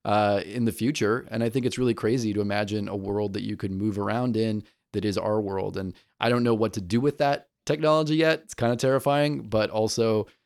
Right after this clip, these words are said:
uh, it's really ambitious. And I really love that Microsoft just, like, put it out for consumers. It's not like a,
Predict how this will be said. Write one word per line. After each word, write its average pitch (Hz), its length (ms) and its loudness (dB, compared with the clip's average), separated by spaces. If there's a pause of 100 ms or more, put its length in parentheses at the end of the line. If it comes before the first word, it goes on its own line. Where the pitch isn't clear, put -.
(120)
uh, 98 380 0
it's 110 160 -8
really 113 420 0
ambitious. 101 540 -2
And 101 100 -4
I 98 40 -4
really 101 200 -2
love 98 200 -4
that 101 100 -6
Microsoft 98 480 -8
just, - 220 -8
like, 98 240 -8
put 104 260 0
it 98 120 0
out 104 280 -2 (160)
for - 160 -6
consumers. 98 540 -4
It's 98 180 -8
not 104 160 -4
like 104 160 -6
a, 98 200 -4